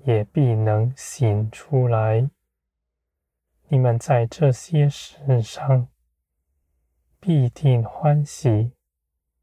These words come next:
因为我悦纳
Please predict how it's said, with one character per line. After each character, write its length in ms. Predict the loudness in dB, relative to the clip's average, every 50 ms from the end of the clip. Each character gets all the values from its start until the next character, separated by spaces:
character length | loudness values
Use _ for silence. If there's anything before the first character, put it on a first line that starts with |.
| _ _ _ _ _ _ _
因 300 | -2 0 0 0 2 2
为 260 | 2 2 2 0 -2 -4 -10 _ _
我 460 | _ 2 2 4 2 2 -2 -6 -12 _ _ _ _ _ _ _ _ _ _ _ _ _ _ _ _ _ _ _ _
悦 300 | -2 0 2 2 2 0
纳 420 | 0 2 2 2 0 0 -4 -10